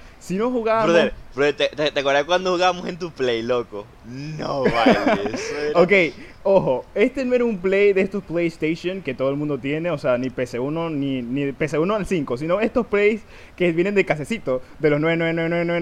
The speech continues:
Speaker 1: nueve, nueve, nueve, nueve juegos en uno. Bueno, en esos Play.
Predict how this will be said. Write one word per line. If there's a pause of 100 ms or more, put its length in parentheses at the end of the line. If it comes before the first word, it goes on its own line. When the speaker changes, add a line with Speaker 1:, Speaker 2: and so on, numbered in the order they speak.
(100)
Speaker 1:
nueve,
nueve,
nueve, (160)
nueve
juegos
en
uno. (180)
Bueno,
en
esos
Play.